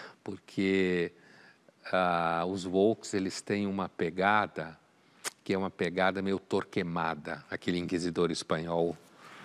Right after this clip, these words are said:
famoso, <laughs> famoso no sentido da história,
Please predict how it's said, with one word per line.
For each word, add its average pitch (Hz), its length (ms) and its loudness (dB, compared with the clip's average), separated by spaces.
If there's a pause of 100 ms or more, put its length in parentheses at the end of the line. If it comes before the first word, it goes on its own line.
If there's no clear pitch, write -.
(340)
famoso, 95 840 4
<laughs> - 60 -20
famoso 120 460 8
no 110 100 0
sentido 101 460 0
da 98 140 6
história, 87 560 4